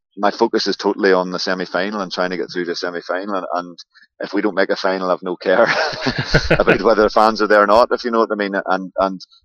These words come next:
if we are fortunate enough to get through on Monday, then that's some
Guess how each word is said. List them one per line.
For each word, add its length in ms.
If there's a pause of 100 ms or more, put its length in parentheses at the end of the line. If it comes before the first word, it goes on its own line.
if 160
we 80
are 160
fortunate 420
enough 220
to 80
get 180
through 200
on 80
Monday, 360 (360)
then 600
that's 220
some 240